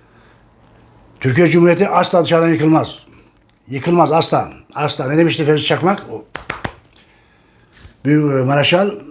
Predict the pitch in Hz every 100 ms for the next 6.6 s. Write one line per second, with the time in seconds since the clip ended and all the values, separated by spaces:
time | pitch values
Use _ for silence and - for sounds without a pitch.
0 | - _ _ _ _ _ _ _ _ _
1 | _ - 143 170 165 170 175 170 175 151
2 | - - _ _ _ _ _ _ _ _
3 | - - 147 156 - 156 160 165 - 170
4 | - - _ _ _ _ _ _ _ 147
5 | 156 156 160 165 170 123 101 135 151 147
6 | 143 139 139 127 - -